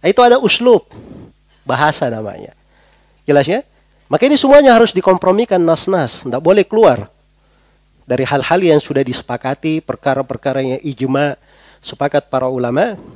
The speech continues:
di dalam hal tersebut. Baik. Ini kaidah besar ya di pembahasan ini. Ini yang ke berapa? Yang keempat. Terakhir yang kelima. Ya.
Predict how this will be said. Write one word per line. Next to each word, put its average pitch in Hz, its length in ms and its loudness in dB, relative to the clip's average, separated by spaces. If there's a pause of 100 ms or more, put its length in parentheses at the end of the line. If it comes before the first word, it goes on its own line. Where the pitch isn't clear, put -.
(340)
di 135 80 -6
dalam 131 400 -2 (720)
hal 127 160 -2
tersebut. 113 400 -8 (1400)
Baik. 131 240 0 (520)
Ini 165 240 0
kaidah 214 240 6
besar 143 320 0
ya 254 160 0
di 117 320 -6
pembahasan 113 560 -8
ini. 156 160 -6 (1400)
Ini 131 240 -4
yang - 40 -16
ke 120 280 -8
berapa? 135 400 -6 (1120)
Yang 123 160 -8
keempat. 113 300 -8 (540)
Terakhir 147 360 -2
yang 147 80 2
kelima. 143 400 -2 (1120)
Ya. 101 240 -14